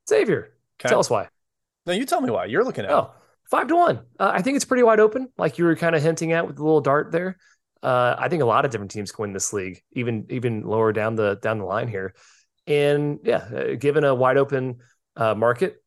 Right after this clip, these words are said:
Speaker 1: given a coach I like in Sean Miller, who I think really is gonna lift the program, uh, scrimmage results aside,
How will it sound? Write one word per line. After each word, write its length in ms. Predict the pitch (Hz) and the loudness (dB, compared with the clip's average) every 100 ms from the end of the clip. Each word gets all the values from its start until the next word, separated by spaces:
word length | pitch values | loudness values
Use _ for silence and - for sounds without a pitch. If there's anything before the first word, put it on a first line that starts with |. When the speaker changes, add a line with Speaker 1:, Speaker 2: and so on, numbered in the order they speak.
| _ 135 | _ -6
Speaker 1:
given 200 | 143 131 | -2 -2
a 60 | |
coach 300 | 113 143 143 | 2 2 2
I 120 | 131 | 0
like 300 | 117 110 127 | 2 2 0
in 100 | 123 | -2
Sean 280 | 113 120 110 | -4 -2 0
Miller, 240 | 107 127 151 | 0 -2 0
who 80 | |
I 80 | 107 | -2
think 200 | 101 104 | -2 -6
really 220 | 98 120 | -2 -2
is 100 | 113 | -2
gonna 120 | 110 113 | -2 -2
lift 160 | 117 | -2
the 60 | 110 | -2
program, 500 | - 117 123 147 151 - _ _ | 0 0 2 0 -2 -10 _ _
uh, 160 | - 104 | -6 -6
scrimmage 440 | - 135 127 117 | -4 -2 0 -2
results 360 | 120 113 127 123 | -4 -2 -2 -2
aside, 420 | 117 113 117 143 | -4 0 0 -2